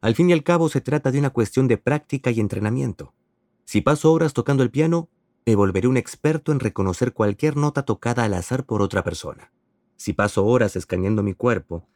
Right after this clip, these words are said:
me volveré un experto en detectar el más sutil cambio de una de mis vísceras.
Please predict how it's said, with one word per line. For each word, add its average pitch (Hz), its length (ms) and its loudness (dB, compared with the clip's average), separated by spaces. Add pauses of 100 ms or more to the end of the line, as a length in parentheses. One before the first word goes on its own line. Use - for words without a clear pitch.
(200)
me 123 80 2
volveré 135 300 0
un 180 100 0
experto 156 500 -4
en 147 60 0
detectar 113 420 -4
el 120 100 -2
más 147 240 -2
sutil 139 440 -4
cambio 139 360 -2
de 110 120 -4
una 139 180 -2
de 117 120 0
mis 101 180 -4
vísceras. - 520 -10